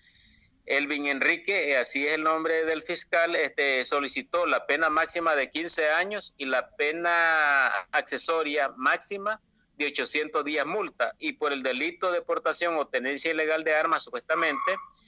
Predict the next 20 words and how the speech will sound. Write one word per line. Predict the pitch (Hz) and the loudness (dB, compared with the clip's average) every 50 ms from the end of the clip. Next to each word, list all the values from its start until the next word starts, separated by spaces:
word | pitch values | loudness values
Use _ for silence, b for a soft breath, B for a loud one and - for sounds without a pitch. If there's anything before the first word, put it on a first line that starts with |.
| B B _ - | B B _ -2
también | 147 135 131 139 151 160 | 0 0 0 0 -2 -2
la | 165 151 - | -2 -2 0
pena | 160 156 165 160 | 0 0 2 2
máxima | 156 156 160 156 - 175 165 160 151 | 2 2 2 0 0 -2 0 0 0
de | 135 131 | 0 0
un | 135 143 147 | 0 0 0
año | 147 151 156 156 | 0 0 0 0
de | 156 156 151 | 0 0 -2
prisión | - 165 156 143 - 165 160 156 156 156 156 160 - - | -2 0 0 2 2 2 2 0 0 0 -4 -6 -10 -8
y | 147 151 | -6 -4
lo | 151 156 151 | -2 -2 -2
que | - 143 | -4 -2
corresponde | - 151 143 127 123 117 - 156 156 156 151 131 110 | -2 0 0 0 -2 -2 -2 -2 -2 0 0 0 0
a | 107 | 0
cien | - - 123 120 113 | 0 -2 -4 -4 -4
días | 120 120 117 107 104 | -2 -2 -2 -2 -2
multa, | 107 104 101 98 - - 110 | -2 -4 -6 -4 -2 0 0
haciendo | 107 98 - 135 151 165 | 0 0 0 -2 -2 -4
un | 165 - | -2 -2
total | 170 156 - - 156 165 185 208 214 | -4 -4 0 0 0 0 0 -2 -6